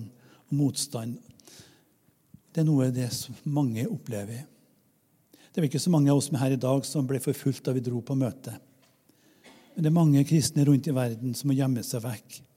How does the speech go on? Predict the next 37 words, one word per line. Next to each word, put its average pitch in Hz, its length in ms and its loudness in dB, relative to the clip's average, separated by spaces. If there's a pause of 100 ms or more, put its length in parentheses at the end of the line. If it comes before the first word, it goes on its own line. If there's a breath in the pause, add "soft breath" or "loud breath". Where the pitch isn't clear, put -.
(1600 soft breath)
og 131 100 -2
som 139 160 0
må 139 160 4
oppleve 135 360 -4
fengsel 131 520 -4
og - 80 -6
tortur 127 480 -4 (720 loud breath)
fordi 123 400 -2
at 120 260 -4
de 127 80 -6 (140)
vil 113 100 -6
høre 120 240 0
Jesus 107 480 -6
til. 143 80 -6 (1120 soft breath)
Vi 127 80 -2
er - 80 -8
privilegerte, 120 640 -4
og 131 60 -4
det 131 100 -4
må 131 100 -2
vi 127 120 -2
takke 127 360 -4
Gud 120 320 -2
for. 120 240 -6 (920 loud breath)
Men 180 100 2
likevel 170 420 4
så 185 80 2
kan 170 160 6
det 156 80 4
være 165 140 6
noen 151 160 8
som 151 100 0
snakker 139 400 2
bak 139 240 2
ryggen 120 280 -2
på 127 200 -2
oss - 220 -8